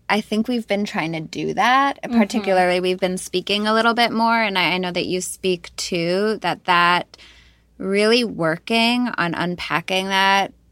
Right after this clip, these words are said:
Speaker 1: succinctly and with evidence is an important place to s-,
Speaker 2: Mm-hmm.
Speaker 1: to go. I, wh-, what has it been like in your experience to unpack that in, in front of audiences?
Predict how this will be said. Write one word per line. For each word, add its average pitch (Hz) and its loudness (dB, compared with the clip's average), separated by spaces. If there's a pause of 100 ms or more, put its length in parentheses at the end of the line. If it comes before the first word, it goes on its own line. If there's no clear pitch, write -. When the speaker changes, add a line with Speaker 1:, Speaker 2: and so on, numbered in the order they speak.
Speaker 1:
succinctly 202 -2
and 120 -8
with 170 -6 (100)
evidence 202 -2 (720)
is 180 -2 (200)
an 185 -2
important 170 -2 (220)
place - -4
to - -10
s-, 240 -8
Speaker 2:
Mm-hmm. 185 -6
Speaker 1:
to - -8
go. 151 -2 (160)
I, 185 4
wh-, 226 2
what 262 4
has 359 0
it 403 -6
been 262 0
like 226 0
in 202 -2
your 185 2
experience 190 0
to 214 -4
unpack 180 -2
that 170 0
in, 165 -4
in 175 -6
front 170 -4
of 160 -2
audiences? 151 -4